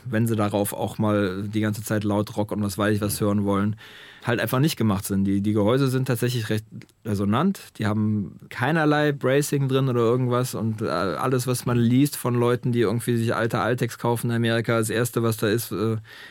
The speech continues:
erstmal einen ganzen Haufen Latten reinschrauben und keine Ahnung was. Das ist aber jetzt nicht nur, weil man das machen muss, um die Musik zu hören, sondern weil, glaub ich, da ganz oft dann auch in der Kette woanders die Probleme sind.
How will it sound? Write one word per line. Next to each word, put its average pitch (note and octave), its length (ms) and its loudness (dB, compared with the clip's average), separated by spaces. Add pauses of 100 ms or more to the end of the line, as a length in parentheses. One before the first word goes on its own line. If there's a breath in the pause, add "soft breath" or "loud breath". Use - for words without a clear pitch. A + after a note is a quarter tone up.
(120 loud breath)
erstmal A2+ 320 -2
einen A2+ 60 2
ganzen A#2 260 0
Haufen A2 260 0
Latten A#2 300 0
reinschrauben A2+ 600 2
und G#2+ 140 -2
keine A2 240 0
Ahnung A2+ 240 2
was. A#2+ 240 -2 (580 loud breath)
Das C3+ 220 2
ist C#3+ 240 0
aber C3+ 240 2
jetzt B2+ 160 0
nicht D3+ 380 4
nur, E3+ 580 4
weil A#2+ 1080 -4
man C3 200 2
das B2+ 180 2
machen C3 360 4
muss, C3+ 180 2
um A#2+ 100 0
die A#2+ 120 2
Musik B2+ 340 2
zu D3+ 140 4
hören, C#3 320 4
sondern B2 240 0
weil, A#2+ 160 0
glaub B2 160 0
ich, B2 100 -2
da C3 220 2
ganz C#3 240 -2
oft - 260 -4
dann B2+ 140 0
auch A#2+ 260 -2
in - 260 -2
der A#2+ 120 2
Kette C#3+ 400 0
woanders B2 400 2
die - 100 -6
Probleme F2 440 -8
sind. E2+ 180 -10